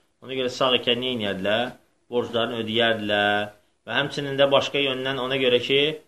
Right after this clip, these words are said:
çünki qul haqqı qiyamət günü bağışlanmır. O da böyük şeylərdəndir, böyük məsələlərdəndir.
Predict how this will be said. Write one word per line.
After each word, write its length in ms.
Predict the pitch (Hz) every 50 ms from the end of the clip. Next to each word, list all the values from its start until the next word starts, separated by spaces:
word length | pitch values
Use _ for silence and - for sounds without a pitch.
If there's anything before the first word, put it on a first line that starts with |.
| _ _ _ _ _
çünki 220 | - 117 - 127 117
qul 160 | 139 143 143 123
haqqı 300 | 127 123 123 - 147 131 123
qiyamət 380 | 131 127 123 123 127 123 123 -
günü 160 | - 117 120 113
bağışlanmır. 600 | 110 104 101 98 - - 113 113 107 95 85 78
O 60 | 101 110
da 140 | 101 98
böyük 220 | 101 101 104 107 101 -
şeylərdəndir, 560 | 104 92 90 92 92 92 95 104 101 101 92
böyük 220 | 92 95 98 98 95
məsələlərdəndir. 800 | 90 - - 87 87 85 85 85 85 85 92 95 95 90 82 80